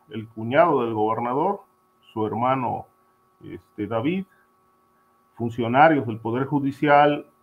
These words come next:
despachos de abogados, notarios.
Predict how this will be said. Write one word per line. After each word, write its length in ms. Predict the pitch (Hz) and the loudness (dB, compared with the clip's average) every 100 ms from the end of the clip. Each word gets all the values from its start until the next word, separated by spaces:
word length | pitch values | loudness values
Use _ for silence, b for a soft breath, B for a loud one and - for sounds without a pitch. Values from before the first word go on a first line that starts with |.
| _ - | _ -18
despachos 640 | 95 98 - 139 143 147 | -16 -16 -2 -2 0 -4
de 80 | 139 | -4
abogados, 760 | 135 131 131 135 139 131 135 - _ _ | -4 0 4 4 4 0 -4 -8 _ _
notarios. 800 | 101 104 - 135 139 131 120 - | -12 -8 4 4 4 0 -6 -10